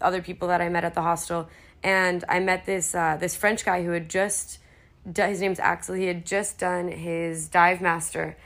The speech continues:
And he suggested going back to Ahmed because it's, it's one of the, the cheaper yet really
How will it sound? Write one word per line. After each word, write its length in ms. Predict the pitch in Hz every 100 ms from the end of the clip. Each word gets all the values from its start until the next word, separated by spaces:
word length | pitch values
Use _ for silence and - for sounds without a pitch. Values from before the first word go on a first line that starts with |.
| - - -
And 120 | 170
he 80 | 180
suggested 480 | 180 160 170 175
going 180 | 180 180
back 160 | 170 170
to 80 | -
Ahmed 320 | 170 180 165
because 300 | 165 175 160
it's, 320 | 156 - - -
it's 160 | 156
one 480 | - 180 - 165 165
of 100 | 160
the, 380 | 160 156 151 -
the 80 | 156
cheaper 400 | 156 - 156 151
yet 200 | 147 143
really 640 | 156 156 170 160 160 156